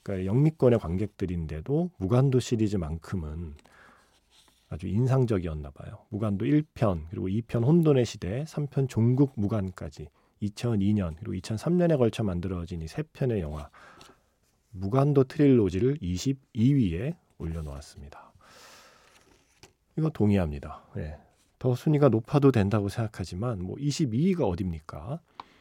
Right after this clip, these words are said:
훌륭한 선택입니다. 엠파이어 독자 여러분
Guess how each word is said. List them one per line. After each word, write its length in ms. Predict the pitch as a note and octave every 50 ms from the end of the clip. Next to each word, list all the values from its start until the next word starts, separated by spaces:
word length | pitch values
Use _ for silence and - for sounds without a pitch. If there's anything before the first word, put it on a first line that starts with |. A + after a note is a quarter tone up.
| _ _ - - _ _
훌륭한 380 | - - D3 D3 C#3+ C3 A#2 G2+
선택입니다. 640 | - D3 D3+ - - C#3+ C3 A2 F2 E2+ D2+ D#2 D#2
엠파이어 800 | - G#2 A#2 A#2 - - B2 A#2+ A#2 A2 G#2+ G#2 G2+ F#2+ F2+ - _ _ - - - - - - _ _ _ _ _ _ _ _ _
독자 280 | - A2 - - A#2+
여러분 400 | G#2 F#2 F2 E2 D#2+ D2+ D#2+ D2